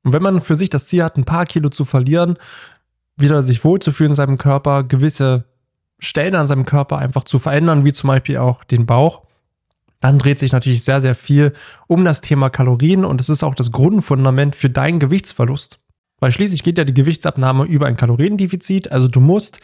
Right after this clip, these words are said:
weniger Kalorien zu dir führen, als du am Tag verbrauchst.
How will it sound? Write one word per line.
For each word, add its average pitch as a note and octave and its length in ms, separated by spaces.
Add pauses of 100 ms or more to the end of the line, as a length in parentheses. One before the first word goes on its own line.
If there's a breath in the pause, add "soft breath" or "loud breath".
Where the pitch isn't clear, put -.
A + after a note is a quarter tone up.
(320 loud breath)
weniger D3 480
Kalorien B2+ 360
zu C3+ 160
dir C3+ 160
führen, D3+ 360 (140)
als C#3 300
du D3+ 80
am B2+ 100
Tag B2 220
verbrauchst. - 680